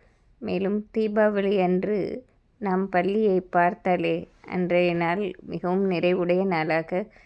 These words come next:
ஆகிவிட்டதாக கூறப்படுகிறது. மேலும் பல்லிகள் ரூபத்தில்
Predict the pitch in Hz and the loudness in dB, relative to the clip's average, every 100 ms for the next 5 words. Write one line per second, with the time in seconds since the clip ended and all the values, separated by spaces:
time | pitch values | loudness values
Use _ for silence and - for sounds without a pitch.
0 | _ _ - 175 175 185 180 180 175 170 | _ _ -2 -2 0 -2 -2 -2 -2 0
1 | 165 165 175 175 170 170 151 143 131 131 | 0 -2 -2 0 0 0 -4 -4 -4 -6
2 | 131 - _ _ _ _ _ _ _ _ | -6 -18 _ _ _ _ _ _ _ _
3 | _ _ _ 254 196 196 190 202 214 196 | _ _ _ -8 -4 -2 -2 -2 -2 2
4 | 214 220 214 202 196 196 190 - 175 | 0 2 -2 0 -2 0 -4 -2 -2